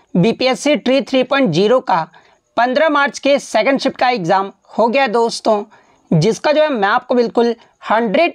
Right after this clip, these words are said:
परसेंट एक्यूरेट आंसर के साथ जो है इस वीडियो में बताऊंगा।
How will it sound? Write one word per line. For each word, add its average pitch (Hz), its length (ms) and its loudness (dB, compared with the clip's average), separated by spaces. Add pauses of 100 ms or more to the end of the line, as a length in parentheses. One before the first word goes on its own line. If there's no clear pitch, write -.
(140)
परसेंट 254 460 -2 (100)
एक्यूरेट 269 600 -2
आंसर 240 340 0
के 277 200 0
साथ 185 260 0
जो 175 200 0
है 180 280 2 (420)
इस 294 280 0
वीडियो 269 320 2
में 311 140 -2
बताऊंगा। 190 540 0